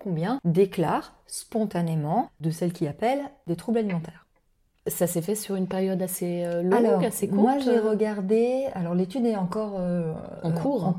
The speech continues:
Speaker 1: cours, je suis en train de la finir. Il y a déjà une première version qui est sortie sur le bulletin de décembre,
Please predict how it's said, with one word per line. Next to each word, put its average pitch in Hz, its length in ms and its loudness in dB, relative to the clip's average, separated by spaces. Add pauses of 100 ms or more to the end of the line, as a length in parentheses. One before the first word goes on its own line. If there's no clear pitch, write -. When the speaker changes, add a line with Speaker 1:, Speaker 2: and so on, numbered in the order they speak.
(140)
Speaker 1:
cours, 285 240 4
je 233 80 2
suis 202 140 -2
en 190 80 0
train 208 160 -2
de 226 40 4
la 220 80 2
finir. 214 360 2
Il 233 40 0
y 202 40 0
a - 20 0
déjà 170 220 2
une 226 100 2
première 202 320 -4
version 190 400 -4
qui 185 300 -2
est - 20 -2
sortie 175 480 -6
sur 185 200 -6
le 160 100 0
bulletin 180 640 -2
de 156 80 -2
décembre, 202 400 -2